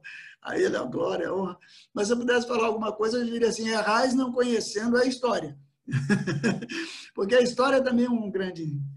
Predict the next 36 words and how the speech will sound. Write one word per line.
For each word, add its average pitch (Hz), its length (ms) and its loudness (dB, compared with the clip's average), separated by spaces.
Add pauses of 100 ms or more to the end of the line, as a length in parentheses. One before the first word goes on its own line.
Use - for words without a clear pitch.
(160)
é 151 60 -16
uma 160 180 -2
grande 170 500 -4
professora, 151 640 -8 (300)
né? 185 220 -4 (380)
Então, 233 380 0
ah, 196 600 -2 (300)
vocês 233 280 -2
vão 247 160 0
ver 226 340 4
mais 196 160 -4
pra 190 180 -6
frente 220 480 -2 (340)
que, 247 80 -14
por 247 140 0
exemplo, 220 320 0
datas 226 480 -2
já 202 120 -4
foram 233 220 -4
marcadas 214 600 -4
pra 220 160 -8
volta 220 320 -6
do 214 80 -12
Senhor. 196 480 -10 (440)
Mil 190 200 0
oitocentos 220 380 2
e - 20 -14
quarenta 220 340 -4
e 202 60 -4
três, 214 720 -2 (440)
mil 220 180 2
oitocentos 226 400 2
e - 40 -10
quarenta 208 320 -2
e 208 40 -6
quatro 202 680 -2